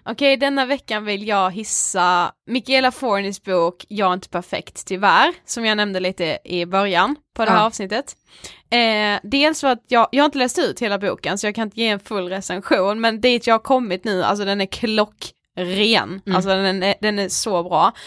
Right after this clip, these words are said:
Speaker 1: Plus att vi fick ju den stora äran att vara med på hennes så här release party, typ, när hon släppte
Speaker 2: Ja.
Speaker 1: boken. Där vi pratade lite om så här ångest och så. Eh, vi och Michaela och Charlie från Aldrig ensam.
Speaker 2: Mm.
Speaker 1: Och så var ju vi lite nervösa så här, och så kom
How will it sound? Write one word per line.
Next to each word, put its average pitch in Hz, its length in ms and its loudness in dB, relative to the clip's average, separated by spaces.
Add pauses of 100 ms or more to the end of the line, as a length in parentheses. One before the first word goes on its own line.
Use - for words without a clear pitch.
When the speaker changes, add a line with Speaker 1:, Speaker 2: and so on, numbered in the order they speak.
(320)
Speaker 1:
Plus 247 280 2
att 226 160 -2
vi 226 280 0
fick 240 200 -6
ju 240 80 0
den 226 100 -4
stora 220 280 0
äran 202 360 2
att 185 100 -2
vara 190 120 0
med 185 380 0
på 196 120 -4
hennes 196 320 -4
så 208 60 -2
här 175 260 4 (280)
release 226 420 -2 (200)
party, - 340 -6
typ, 220 220 -4
när 208 60 -6
hon 202 100 -6
släppte 226 280 -2
Speaker 2:
Ja. 240 160 6
Speaker 1:
boken. 240 280 -2 (340)
Där 233 100 -2
vi 247 100 2
pratade 233 500 0
lite 285 220 0
om 233 80 -4
så 233 100 0
här 208 140 4
ångest 180 320 -4
och 196 60 -8
så. 190 220 0 (320)
Eh, 170 200 -2
vi 254 340 2
och 226 80 -4
Michaela 214 440 0
och 175 160 -2
Charlie 180 400 0
från 185 160 -6
Aldrig 175 260 -2
ensam. 240 540 0
Speaker 2:
Mm. 233 200 2 (280)
Speaker 1:
Och 240 140 -2
så 247 220 2
var 247 240 4
ju 302 80 6
vi 269 140 4
lite 220 200 -2
nervösa 208 360 0
så 208 120 -2
här, 196 180 6
och 214 120 -4
så 226 160 -2 (180)
kom 214 340 0